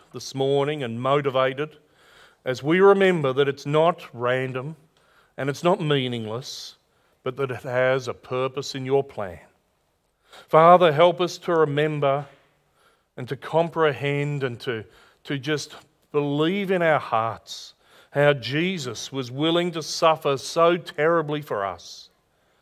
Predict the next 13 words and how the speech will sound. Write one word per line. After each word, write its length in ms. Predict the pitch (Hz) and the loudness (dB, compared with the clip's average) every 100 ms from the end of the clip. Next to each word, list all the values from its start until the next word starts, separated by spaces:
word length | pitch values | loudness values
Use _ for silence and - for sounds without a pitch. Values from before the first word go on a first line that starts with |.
| _ _ _ | _ _ _
and 140 | 151 170 | 0 0
that 100 | 165 | 0
he 80 | |
did 320 | 156 151 185 143 | -2 -2 0 2
that 260 | 131 131 | 2 2
to 100 | 151 | -6
take 340 | - 156 170 175 | -2 2 2 0
away 460 | 151 143 139 139 | 2 4 4 2
the 140 | 123 123 | -2 -8
condemnation 1040 | - 151 151 143 131 131 147 160 - 165 | -4 -4 -2 -4 -4 -2 -2 -4 -6 -4
of 80 | 151 | 0
our 180 | 151 143 | -2 -2
sin. 360 | - - 92 | -8 -16 -18